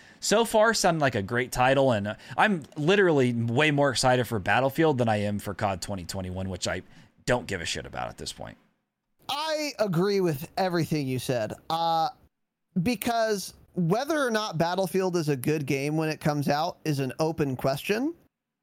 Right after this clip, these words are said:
Speaker 2: Whether cod twenty twenty-one is a good game when it comes out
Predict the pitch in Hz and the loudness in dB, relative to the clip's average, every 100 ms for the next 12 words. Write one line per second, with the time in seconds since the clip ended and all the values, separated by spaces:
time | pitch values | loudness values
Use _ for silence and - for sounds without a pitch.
0 | _ _ _ - 202 247 254 240 220 196 | _ _ _ 0 0 0 0 2 2 0
1 | - _ - 208 233 220 - 214 214 - | -4 _ -4 -2 -2 -4 -2 -2 -2 -2
2 | 202 185 156 175 190 233 277 - _ _ | 0 0 0 0 0 -2 -4 -8 _ _
3 | - 180 185 165 196 175 185 196 196 202 | -6 -4 -2 0 0 0 0 0 0 -2
4 | - 190 190 185 202 | -2 0 0 0 -2